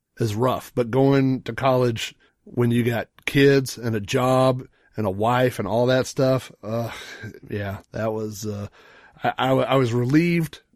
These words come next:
you know, relieved to, uh, be done with that. So that's done. And man, just a lot of work, a lot of, uh, uh, Mason turned sixteen, and, uh, so he's got his license now. That's, that's a new big thing. That's, uh,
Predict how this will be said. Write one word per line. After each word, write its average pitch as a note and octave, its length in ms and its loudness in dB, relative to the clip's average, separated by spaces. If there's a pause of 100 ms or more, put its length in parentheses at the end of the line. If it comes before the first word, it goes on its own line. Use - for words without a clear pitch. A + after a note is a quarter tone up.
(120)
you A#2 120 0
know, A2+ 300 2 (260)
relieved A#2+ 540 4
to, A2 260 0
uh, G#2 80 -4
be G#2+ 180 -2
done A2 220 -4
with G#2 140 -4
that. G2 260 -10
So F#2+ 240 -12
that's A#2+ 320 -4
done. B2 460 0
And G2+ 160 -8 (680)
man, F3+ 360 4
just F#3 180 0
a G3+ 60 0
lot F#3+ 200 4
of D3 80 4
work, G3+ 460 4
a C#3+ 60 0
lot C#3 200 4
of, C3+ 280 2
uh, B2+ 400 4 (500)
uh, G#2 760 -4 (800)
Mason D#3+ 500 2 (180)
turned C#3+ 280 2
sixteen, D#3 760 2 (360)
and, G#2+ 380 0
uh, G#2+ 220 -2
so G#2 160 -4
he's B2 220 2
got B2 180 2
his A2+ 220 0
license B2+ 500 -2
now. C3 240 2
That's, B2 300 -2
that's A2 300 -4
a B2 60 -2
new B2 180 4
big A#2 320 -2
thing. B2+ 400 2
That's, A2 340 -4
uh, G#2+ 220 -4